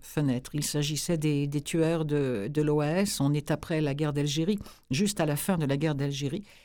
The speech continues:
Il s'était trompé d'étage. Il visait le voisin du dessus, nul autre qu'André Malraux,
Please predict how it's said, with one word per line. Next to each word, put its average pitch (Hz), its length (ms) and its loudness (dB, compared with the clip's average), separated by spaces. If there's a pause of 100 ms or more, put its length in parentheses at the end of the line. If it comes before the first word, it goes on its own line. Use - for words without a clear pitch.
(100)
Il 160 160 0
s'était 156 300 -2
trompé 202 340 2
d'étage. 139 680 -2
Il 160 220 2
visait 160 380 0
le 156 80 2
voisin 147 300 2
du 143 140 0
dessus, 202 340 -2
nul 165 200 4
autre 160 320 0
qu'André 156 360 2
Malraux, 147 440 2